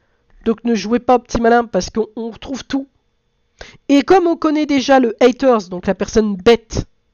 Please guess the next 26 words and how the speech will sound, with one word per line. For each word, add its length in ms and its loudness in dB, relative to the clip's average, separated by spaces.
qui 80 -10
n'a 100 -4
pas 140 4
d'éducation 600 -2
et 40 -4
qui 140 -12
ne 60 -8
sait 160 -8
pas 140 0
se 120 -12
contrôler 340 -6
sur 180 -10
Internet, 500 -2
euh, 220 4
on, 280 0
on 120 0
connaît 280 2
tous 160 -6
ses 160 -2
plans. 240 -2
On 100 -2
connaît 340 2
tous 140 -8
ses 140 -2
plans. 220 -4
Donc 220 -2